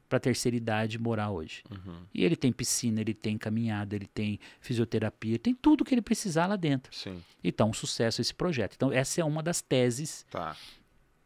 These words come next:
Speaker 1: que daqui a dez, vinte anos, as casas de residência sênior, as casas pra idosos vão se tornar algo gigante,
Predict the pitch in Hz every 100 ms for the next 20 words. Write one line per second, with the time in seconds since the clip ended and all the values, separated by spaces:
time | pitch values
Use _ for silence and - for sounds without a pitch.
0 | _ _ - - 127 110 127 104 104 131
1 | 127 101 113 - 117 160 123 101 - -
2 | _ _ _ _ _ _ _ - 117 -
3 | - 120 123 127 104 110 107 113 107 98
4 | 117 127 - - - 113 127 101 - 120
5 | 123 123 110 - 110 117 110 117 117 113
6 | 117 - - 117 101 107 107 _ - _
7 | - 101 104 117 - - 101 139 117 98
8 | 82 - -